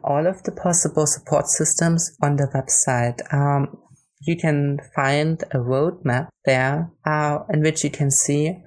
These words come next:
which support system might be the right choice for you. In general, you can contact the student psychologists for things related to your mental health. Uh, while there is mental health care available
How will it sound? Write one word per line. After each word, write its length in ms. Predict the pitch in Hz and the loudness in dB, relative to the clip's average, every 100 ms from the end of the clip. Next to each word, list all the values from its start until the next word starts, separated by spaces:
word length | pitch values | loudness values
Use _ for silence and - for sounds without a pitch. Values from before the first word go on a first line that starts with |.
| - - - - | -18 -16 -16 -4
which 140 | 156 - | -2 0
support 400 | - 139 170 165 | -2 -2 0 0
system 880 | - 156 - - 151 151 151 170 - - _ | 0 0 0 2 2 2 0 -2 -6 -16 _
might 300 | 143 139 139 | 0 0 0
be 100 | 139 | 0
the 100 | 139 | 2
right 200 | 131 127 | 0 0
choice 340 | - 127 123 - | -2 0 0 0
for 120 | 135 | 0
you. 440 | 123 117 123 135 - 156 | 2 2 2 -2 -6 -2
In 100 | 147 | 0
general, 640 | 143 151 190 208 226 - 175 175 | 0 0 0 0 -2 -6 -6 -2
you 120 | 170 | -2
can 240 | 175 160 | 0 0
contact 560 | 151 - 170 175 160 151 | -2 -2 0 2 0 0
the 100 | 143 | 0
student 520 | - - 190 196 190 | 0 0 0 0 0
psychologists 1000 | 170 156 147 143 143 160 160 - - - - - - - | -2 -2 0 0 0 -2 0 -2 0 -2 -4 -10 -14 -4
for 80 | 151 - - | -4 -2 -2
things 340 | 147 165 - | 0 0 0
related 400 | 143 135 139 143 | 0 0 0 -2
to 140 | - 143 | -2 0
your 100 | 131 | 2
mental 300 | 127 131 127 | 2 0 -2
health. 440 | - - 120 - - - - - - _ | 0 0 -2 -6 -16 -20 -20 -20 -20 _
Uh, 200 | 147 151 - | -2 0 0
while 300 | 151 151 165 | 0 2 2
there 220 | 180 165 | 2 0
is 200 | 175 170 | 2 2
mental 280 | 151 151 143 | 2 2 2
health 300 | 147 135 - | 0 -2 -4
care 240 | 151 139 | 0 0
available 520 | 127 139 135 135 131 | 0 0 0 -2 -2